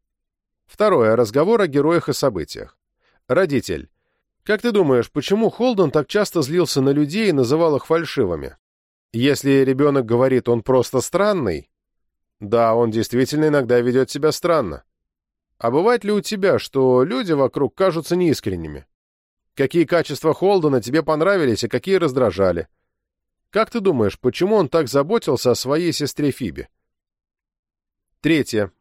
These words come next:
Вопросы на размышления. Родитель.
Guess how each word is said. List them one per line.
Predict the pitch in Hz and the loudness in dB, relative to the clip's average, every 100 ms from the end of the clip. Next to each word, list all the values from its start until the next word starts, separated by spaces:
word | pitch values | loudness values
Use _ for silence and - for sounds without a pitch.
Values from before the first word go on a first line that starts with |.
| - | -6
Вопросы | 107 127 127 131 147 | -2 0 0 0 2
на | 156 | 0
размышления. | 160 160 156 113 92 80 80 82 _ _ _ _ _ _ _ | 0 -2 -4 -4 -4 -4 -10 -12 _ _ _ _ _ _ _
Родитель. | 117 143 123 104 78 - | -2 0 -2 -8 -8 -12